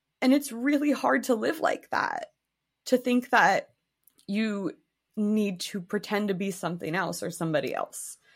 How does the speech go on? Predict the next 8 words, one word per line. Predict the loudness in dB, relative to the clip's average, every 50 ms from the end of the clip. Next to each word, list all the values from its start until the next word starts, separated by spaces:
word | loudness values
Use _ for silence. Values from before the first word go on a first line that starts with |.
| _ _ _ _ _ _ -2
And | 0 0 0 0 -2
so | 0 2 4 6 6 8 6 6 4 4 2 -2 -4 -10 _ _ _ _ _ _ _ _ 0
I | 4 4 4 4 2 -2 -6 -12 _ _ _ _ _ _ _ _ _ _ _ -12
chose | -4 2 2 4 4 2 0 -2
not | -2 -2 -2 -4 -4 -6
to | 0 2
do | 2 2
that. | 2 0 -2 -2 -2